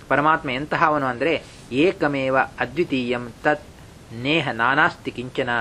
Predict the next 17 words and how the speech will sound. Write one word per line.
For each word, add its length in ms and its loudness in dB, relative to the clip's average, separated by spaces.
ಮೃತ್ಯೋಹೋ 760 0
ಸ 40 0
ಮೃತ್ಯುಮಾಪ್ನೋತಿ 1120 -2
ಯ 120 2
ಇಹ 240 -2
ನಾನಾ 520 2
ಇವ 200 -4
ಪಶ್ಯತಿ 540 -8
ಯಥೋದಕಂ 680 0
ದುರ್ಗೆ 480 -2
ಕೃಷ್ಟಂ 520 -2
ಪರ್ವತೇಶು 520 -2
ವಿಧಾವತಿ 720 0
ಏವಂ 420 -4
ಧರ್ಮಾನ್ 400 -4
ಪೃಥಕ್ 680 -8
ಪಶ್ಯನ್ 420 -8